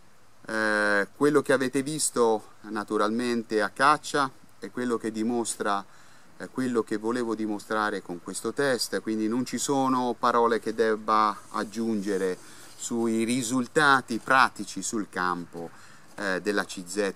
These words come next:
cinque due sette Synthetic, eh, appunto s-, eh, al capriolo con tiri a lunga e lunghissima distanza. Eh, questo ha dimostrato il test della validità, la precisione di quest'arma, che è molto economica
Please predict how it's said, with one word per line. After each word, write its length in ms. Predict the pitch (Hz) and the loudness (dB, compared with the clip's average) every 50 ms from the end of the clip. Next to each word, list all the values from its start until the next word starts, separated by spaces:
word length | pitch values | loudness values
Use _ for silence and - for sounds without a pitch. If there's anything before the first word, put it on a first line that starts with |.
| - 90 | -6 -8
cinque 400 | - - 107 107 98 87 98 95 | -8 -6 -6 -6 -6 -6 -8 -8
due 180 | 92 98 101 90 | -6 -6 -6 -6
sette 580 | - - 110 101 92 - - - - 92 90 | -4 -2 -2 -4 -4 -6 -14 -10 -6 -6 -6
Synthetic, 800 | - - - 107 101 95 - 98 90 87 - - 85 - - - | -6 -6 -6 -6 -8 -6 -6 -4 -6 -6 -6 -10 -14 -14 -12 -8
eh, 160 | 92 87 87 82 - - - - - - - - | -6 -6 -6 -8 -12 -20 -20 -20 -20 -20 -20 -14
appunto 840 | - 90 90 87 85 - - 92 - - 85 82 80 - 87 87 85 | -10 -6 -4 -4 -2 -4 -4 -6 -6 -10 -10 -10 -10 -10 -10 -10 -10
s-, 120 | - - - | -10 -12 -10
eh, 120 | 87 87 - - | -10 -10 -8 -6
al 180 | 92 98 92 - | -4 -4 -4 -4
capriolo 800 | - 90 85 - 98 95 92 90 87 85 87 87 87 87 - - - | -4 -6 -6 -6 -6 -4 -4 -2 -2 -2 -2 -2 -4 -6 -8 -10 -10
con 220 | - 117 107 98 | -6 -4 -4 -4
tiri 360 | - 87 85 82 82 85 87 - - | -4 -6 -6 -6 -6 -8 -8 -6 -2
a 100 | 120 113 | -2 -2
lunga 460 | 98 95 92 90 85 87 90 92 - | -2 -2 -4 -6 -6 -6 -8 -8 -8
e 80 | - 95 | -10 -10
lunghissima 600 | 87 82 80 78 71 80 - - - 82 80 76 | -8 -8 -8 -8 -8 -10 -12 -10 -10 -10 -10 -10
distanza. 680 | 76 80 - - - 80 76 73 73 - - 85 80 - - - - - - - - - - - | -12 -12 -14 -12 -12 -12 -12 -12 -14 -14 -14 -14 -14 -14 -16 -20 -20 -20 -20 -20 -20 -20 -12 -6
Eh, 580 | - 117 117 113 110 110 107 104 104 101 98 - - | 0 2 4 6 6 6 6 6 6 4 2 0 2
questo 320 | - 165 160 - - 151 | 2 2 2 4 6 6
ha 80 | 143 135 | 6 6
dimostrato 640 | 135 139 135 135 127 120 - - 160 180 170 - 139 | 4 2 2 2 2 0 0 2 2 2 4 2 0
il 100 | 117 107 | -2 0
test 540 | - 135 139 143 139 - - 131 123 120 113 | 0 2 2 2 2 0 0 4 4 4 4
della 420 | 110 113 110 110 107 104 101 98 92 | 4 2 2 4 4 4 4 4 4
validità, 760 | 101 101 101 95 95 87 95 95 - - 110 95 90 - - - | 2 0 0 0 -4 -4 -6 -6 0 4 4 4 4 2 -2 -16
la 120 | - 85 - | -16 -14 -10
precisione 600 | - 87 - - 90 85 101 113 120 120 117 107 | -10 -10 -10 -10 -8 -4 -2 -2 0 0 0 -2
di 100 | 104 98 | -2 -4
quest'arma, 680 | 98 98 92 - - 110 110 113 110 113 120 127 123 - | -6 -6 -6 -2 2 4 4 4 4 2 -2 -2 -4 -4
che 120 | - 95 | -6 -6
è 20 | |
molto 280 | 95 95 101 104 101 107 | -4 -4 -4 -4 -4 -6
economica 720 | 95 - 98 95 90 87 85 85 87 90 87 - 107 110 | -6 -4 -4 -4 -2 -2 -4 -4 -6 -8 -8 -10 -10 -12